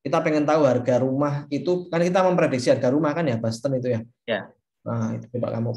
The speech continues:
Speaker 1: print. Oh, itu dalam, eh, itu ya, puluhan ya?
Speaker 2: Ya.
Speaker 1: Sepuluh, kalau
Speaker 2: Ini
Speaker 1: sepuluh.
Speaker 2: sudah ada saya scaling, Pak. Sudah saya komen ini.
Speaker 1: Kalau sepuluh sih, oke lah, masih,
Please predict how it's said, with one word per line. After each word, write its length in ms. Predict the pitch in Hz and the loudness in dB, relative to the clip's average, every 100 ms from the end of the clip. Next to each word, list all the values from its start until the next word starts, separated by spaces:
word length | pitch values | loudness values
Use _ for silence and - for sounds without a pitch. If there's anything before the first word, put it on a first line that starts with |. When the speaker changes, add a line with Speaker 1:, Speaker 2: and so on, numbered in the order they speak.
| - | -6
Speaker 1:
print. 220 | 113 117 117 - _ _ _ _ _ _ _ _ _ _ _ _ _ _ _ _ _ _ _ _ _ - | -6 -6 -8 -12 _ _ _ _ _ _ _ _ _ _ _ _ _ _ _ _ _ _ _ _ _ -2
Oh, 100 | 123 | 2
itu 160 | 123 156 | 2 2
dalam, 540 | 120 120 120 117 117 - - _ _ _ _ - | 4 2 2 2 -2 -6 -20 _ _ _ _ -6
eh, 160 | 117 127 | -2 2
itu 100 | 131 | 2
ya, 220 | 113 113 | 2 0
puluhan 380 | - 143 151 151 | 2 6 6 6
ya? 160 | 127 123 120 - _ _ _ _ | 4 2 -4 -12 _ _ _ _
Speaker 2:
Ya. 200 | 120 107 101 _ - | -4 -2 -4 _ -2
Speaker 1:
Sepuluh, 480 | 165 170 170 170 170 | 4 6 6 4 2
kalau 160 | 143 | 4
Speaker 2:
Ini 160 | 151 160 | 4 4
Speaker 1:
sepuluh. 160 | 165 139 | 2 0
Speaker 2:
sudah 80 | 120 | 0
ada 100 | 113 110 | 0 0
saya 180 | 131 131 | 0 -2
scaling, 320 | - 135 120 113 | -4 -6 -6 -10
Pak. 140 | 107 - - | -16 -20 -10
Sudah 160 | 113 | -8
saya 260 | 104 110 113 113 | -4 -4 -4 -6
komen 320 | 113 104 101 | -4 -4 -4
ini. 220 | 101 98 - _ _ | -8 -16 -18 _ _
Speaker 1:
Kalau 160 | 131 139 | 2 2
sepuluh 480 | 139 - 156 196 190 | 2 2 4 6 4
sih, 320 | 214 - - | 2 2 -2
oke 160 | 120 | 0
lah, 160 | 139 127 120 | 2 2 0
masih, 480 | 113 117 131 123 | 0 0 0 -2